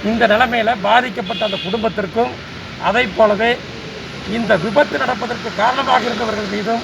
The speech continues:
உரிய நடவடிக்கை எடுக்க வேண்டும் என்று வலியுறுத்துவதற்காக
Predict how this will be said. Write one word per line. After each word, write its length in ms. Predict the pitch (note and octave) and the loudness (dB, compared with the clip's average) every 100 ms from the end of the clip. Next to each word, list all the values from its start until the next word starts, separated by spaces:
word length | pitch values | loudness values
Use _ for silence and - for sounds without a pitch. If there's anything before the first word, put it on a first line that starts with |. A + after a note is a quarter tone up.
| - - - - - - F3+ | -6 -12 -12 -10 -10 -8 -2
உரிய 340 | B3 C#4+ C#4+ | 2 4 4
நடவடிக்கை 500 | G#3+ A#3 C4 B3 G3+ | 4 4 4 0 -2
எடுக்க 220 | A#3 G3+ | -4 -2
வேண்டும் 300 | A3 G#3 A#3 | -2 -2 -2
என்று 200 | A3+ G#3+ C4 G#3 | -4 -4 -4 -2
வலியுறுத்துவதற்காக 1000 | F3+ A#3+ B3 G#3 A#3 G#3 - G3+ F#3+ A3 | 0 0 0 -2 -2 -2 0 0 4 4